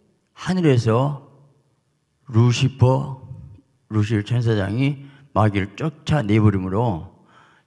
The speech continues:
천국에서는 마귀가 없어요. 그게 뜻이 정-, 이루어졌어요. 그러면 그 쫓겨난 마귀가 이 지구에 와버렸어요. 우주 안에 들어왔어.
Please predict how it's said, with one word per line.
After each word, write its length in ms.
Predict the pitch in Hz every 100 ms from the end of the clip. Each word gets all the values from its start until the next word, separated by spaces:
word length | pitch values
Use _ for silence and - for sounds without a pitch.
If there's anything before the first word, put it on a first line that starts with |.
| _
천국에서는 680 | - 170 156 123 107 104 98
마귀가 380 | 92 87 80 87
없어요. 400 | 87 82 80 82 - _ _ _ _ -
그게 120 | 117
뜻이 300 | - 147 147 - -
정-, 180 | 135 117
이루어졌어요. 400 | 123 104 - -
그러면 420 | 143 120 82 - - - _ _ _
그 120 | 147
쫓겨난 540 | 143 170 175 175 147
마귀가 920 | 113 120 120 110 104 117 131 135 127 _ _ _ _ _ _ _
이 240 | - 104
지구에 280 | 98 107 98
와버렸어요. 520 | 90 87 85 82 - - - - _ _ - - _ -
우주 300 | 131 117 113
안에 160 | 95
들어왔어. 440 | 87 98 - -